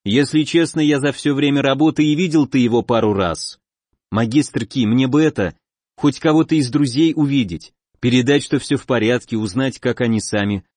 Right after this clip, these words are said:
Лучше всего Биона. Ладно, проворчал он. Бион это который? С глазами и перегаром. Понял. Знаю, что лунатик в порядке, он под усиленной защитой.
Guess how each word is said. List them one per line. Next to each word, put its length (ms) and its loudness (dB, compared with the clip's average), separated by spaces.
Лучше 380 0
всего 260 0
Биона. 540 2
Ладно, 800 0
проворчал 640 0
он. 200 -14
Бион 480 2
это 220 0
который? 640 -2
С 160 -12
глазами 580 2
и 40 2
перегаром. 600 0
Понял. 640 0
Знаю, 460 0
что 180 0
лунатик 520 0
в 80 -20
порядке, 560 0
он 140 -2
под 160 0
усиленной 500 2
защитой. 680 -4